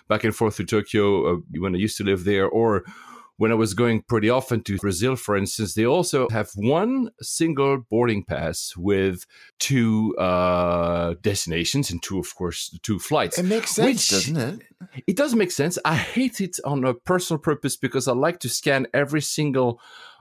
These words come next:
Speaker 1: of my <laughs> boarding pass and have,
Speaker 2: Ah.
Speaker 1: like,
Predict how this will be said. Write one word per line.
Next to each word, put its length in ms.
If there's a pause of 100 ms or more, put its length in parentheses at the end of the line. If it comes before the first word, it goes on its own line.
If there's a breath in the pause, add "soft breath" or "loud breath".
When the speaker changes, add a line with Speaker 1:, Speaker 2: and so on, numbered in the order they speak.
Speaker 1:
of 380
my 520 (120)
<laughs> 140
boarding 300
pass 500
and 400
have, 220
Speaker 2:
Ah. 60
Speaker 1:
like, 160